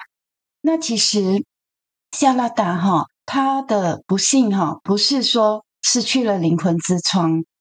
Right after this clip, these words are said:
他的幸福可能就像他自己描述的一样，空洞洞的，他看不见。因为他出嫁哈，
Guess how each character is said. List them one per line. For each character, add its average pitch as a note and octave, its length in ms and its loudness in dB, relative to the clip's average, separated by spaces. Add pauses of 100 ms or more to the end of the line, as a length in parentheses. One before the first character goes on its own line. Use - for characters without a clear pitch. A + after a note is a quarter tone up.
(100)
他 C#4 540 0
的 A3 180 -2
幸 C#4+ 260 2
福 F#3+ 220 -4
可 F#3+ 180 0
能 E3+ 140 0
就 B3+ 120 -2
像 A#3+ 220 2
他 A3 100 0
自 A#3+ 160 -2
己 E3 200 0
描 D#3 220 0
述 G#3+ 180 -2
的 G3+ 120 0
一 E3 120 -2
样， G3+ 180 0
空 G#3+ 260 0
洞 A#3 200 0
洞 G3+ 220 0
的， D#3 140 -4 (320)
他 A#3 100 -2
看 A#3+ 220 2
不 D#3+ 120 0
见。 E3 380 0 (540)
因 C#4+ 120 0
为 D4 320 -2 (200)
他 C#4 420 0 (440)
出 C4+ 260 0
嫁 C4+ 320 0
哈， F#3 260 -2